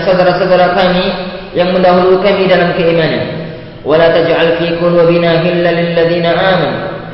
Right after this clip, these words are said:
Dan janganlah Engkau menjadikan hati kami punya kedengkian kepada orang-orang yang beriman. Fa kaifa yanshudu talibul ilmi taufiqa fil umur? Bagaimana, kata Syekh, perhatikan ucapan ini, ya, akhwan.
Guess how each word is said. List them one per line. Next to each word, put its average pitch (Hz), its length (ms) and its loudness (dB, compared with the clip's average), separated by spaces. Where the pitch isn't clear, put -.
Dan 165 240 0
janganlah 175 400 0
Engkau 170 80 0
menjadikan 170 480 0
hati 170 160 0
kami 170 360 0
punya 196 240 0
kedengkian 160 800 -2
kepada 156 240 0
orang-orang 147 480 0
yang 117 80 -6
beriman. 110 300 -8
Fa 196 160 2
kaifa 220 400 2
yanshudu 208 560 2
talibul 190 400 2
ilmi 190 400 2
taufiqa 185 640 0
fil 165 80 0
umur? 165 320 2
Bagaimana, 165 960 0
kata 151 160 -4
Syekh, 135 400 -6
perhatikan 147 320 -4
ucapan 131 260 -4
ini, 104 300 -6
ya, - 80 -10
akhwan. 107 160 -6